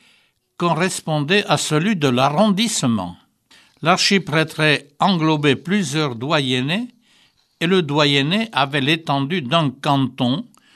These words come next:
nouveau nom des anciennes justices de paix. Ce nouveau regroupement des paroisses se contentait de reproduire sur le plan religieux les divisions administratives civiles. Son originalité était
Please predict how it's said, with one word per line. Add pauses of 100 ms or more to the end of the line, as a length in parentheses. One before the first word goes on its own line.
(180)
nouveau
nom
des
anciennes
justices
de
paix. (500)
Ce
nouveau
regroupement
des
paroisses (520)
se
contentait
de
reproduire
sur
le
plan
religieux (420)
les
divisions (100)
administratives
civiles. (720)
Son
originalité
était